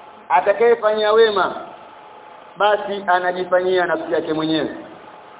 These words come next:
Wema utamrejea mwenyewe. "Wa man asaa fa alaiha,"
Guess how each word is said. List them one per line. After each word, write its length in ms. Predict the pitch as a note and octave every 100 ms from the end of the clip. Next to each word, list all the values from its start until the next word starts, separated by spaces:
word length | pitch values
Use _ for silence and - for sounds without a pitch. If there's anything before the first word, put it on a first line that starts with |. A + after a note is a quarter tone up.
| - -
Wema 360 | F3 A#3+ A#3 A3
utamrejea 640 | G#3 F#3+ G3 F#3 F#3 F3
mwenyewe. 460 | E3+ F3 E3 B2+ - - - - - - - - - - - - - -
"Wa 120 | E3+
man 180 | F#3+ G3
asaa 540 | F#3+ F#3 G#3 G#3 F#3
fa 140 | F#3 F3+
alaiha," 580 | F3+ F#3+ F#3+ F3 E3+